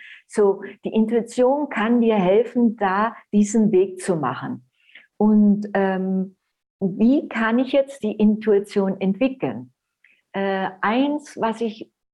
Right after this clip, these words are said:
äh, aus Erfahrung erlebt habe, was ganz wichtig ist, ist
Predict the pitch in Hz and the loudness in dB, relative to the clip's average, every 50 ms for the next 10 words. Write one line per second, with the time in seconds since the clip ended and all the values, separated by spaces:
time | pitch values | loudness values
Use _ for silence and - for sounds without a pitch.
0 | _ _ _ _ _ _ - 214 214 208 202 - - 190 208 202 - - 208 190 | _ _ _ _ _ _ -6 -4 -4 -4 -4 -4 -2 -2 -2 -2 -2 -2 -6 -6
1 | - - - 190 185 190 208 214 233 233 220 - 202 185 180 190 196 220 214 - | -4 -4 -2 0 0 0 0 0 0 0 -2 -2 -2 0 2 2 2 2 0 -4
2 | - - 240 240 254 262 254 - - 190 196 - - 214 214 233 220 - - 208 | -10 -10 -6 -6 -6 -6 -6 -6 -6 -8 -6 -4 -2 0 0 0 0 -2 -4 -6
3 | 208 202 - - 226 226 - - - 214 233 240 240 240 - _ _ - - - | -6 -6 -6 -10 -12 -12 -10 -6 -6 -4 -4 -4 -6 -8 -12 _ _ -20 -20 -20
4 | - - 214 214 _ _ - 220 220 220 220 220 214 214 - - - | -20 -20 -20 -20 _ _ 2 4 4 4 4 2 0 -4 -12 -18 -20